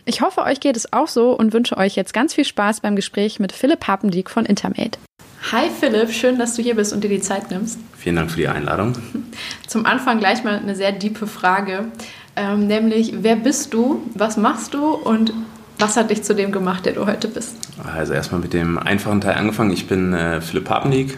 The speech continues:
Speaker 2: einer von drei Gründern von Intermate und, äh, Co-Founder einer Produktionsfirma namens Truemates. Und, ähm, wir sitzen in Berlin, Hamburg, sind mittlerweile knapp über fünf Jahre am Start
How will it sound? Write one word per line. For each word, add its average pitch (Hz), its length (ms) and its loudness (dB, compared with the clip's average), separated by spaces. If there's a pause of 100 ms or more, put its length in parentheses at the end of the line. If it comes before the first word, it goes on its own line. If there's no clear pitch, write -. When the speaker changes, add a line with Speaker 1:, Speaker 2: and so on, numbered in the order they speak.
Speaker 2:
einer 87 220 0
von 85 400 -2
drei 82 360 0
Gründern 92 600 2
von 90 180 -4
Intermate 143 500 2 (200)
und, 92 320 0
äh, 87 420 0
Co-Founder 87 920 2
einer 87 200 -2
Produktionsfirma 104 760 -2
namens 85 280 -2
Truemates. 135 520 0 (1200)
Und, 101 840 4
ähm, 95 320 0
wir 87 80 0
sitzen 92 300 0
in 90 80 2
Berlin, 139 460 0 (120)
Hamburg, 139 540 2 (120)
sind - 200 -6
mittlerweile 87 800 0 (100)
knapp 92 260 -4
über 90 200 -2
fünf 104 240 -2
Jahre 98 240 2
am - 100 -4
Start 127 460 0